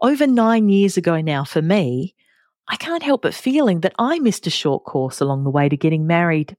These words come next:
myself. But we have more info, statistics, and expert advice, which is more readily available to us now. So I feel like it's only smart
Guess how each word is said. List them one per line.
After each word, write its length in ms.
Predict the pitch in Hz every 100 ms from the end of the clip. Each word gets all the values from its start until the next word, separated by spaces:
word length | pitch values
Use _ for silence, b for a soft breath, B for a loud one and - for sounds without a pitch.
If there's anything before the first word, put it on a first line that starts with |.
| -
myself. 760 | 170 - - 311 78 - - _ _ _ _ _ _
But 100 | -
we 120 | 262 240
have 240 | 302 294
more 380 | 247 233 226 226
info, 480 | 190 196 - 139 - 147 -
statistics, 1000 | - 180 - 185 - - 123 - - - -
and 300 | 156 147 143 -
expert 400 | 214 - 240 214
advice, 720 | 190 185 165 143 143 - - _ _
which 180 | 175 185
is 140 | 214
more 320 | 190 196 240 220
readily 400 | 202 190 170 160
available 420 | 156 151 139 139
to 260 | - 285
us 200 | 285 -
now. 380 | 139 117 110 107 _ _ _
So 160 | -
I 20 | 220
feel 280 | - 302
like 200 | 339 349
it's 140 | - -
only 280 | 208 190 170
smart 680 | - - 196 370 131 -